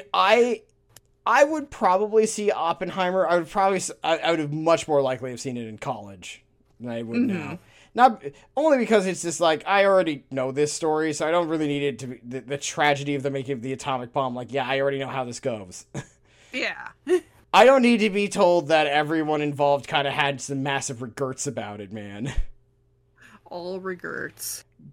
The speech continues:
Speaker 1: But I could watch Cillian Murphy have regrets about things. That sounds like fun.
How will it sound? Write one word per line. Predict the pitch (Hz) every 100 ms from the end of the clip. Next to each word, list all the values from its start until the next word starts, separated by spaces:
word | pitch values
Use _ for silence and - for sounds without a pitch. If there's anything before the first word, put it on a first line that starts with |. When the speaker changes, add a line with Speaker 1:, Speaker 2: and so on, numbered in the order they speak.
| _ _
Speaker 1:
But | 196 196 190 180 170 - _
I | 165
could | 180 - 349 427
watch | 196 165 -
Cillian | 185 165 135
Murphy | 123 196 190
have | 120 110 113
regrets | 113 95
about | 117 101 95
things. | - 95 90
That | 143
sounds | - 95
like | -
fun. | - 82 82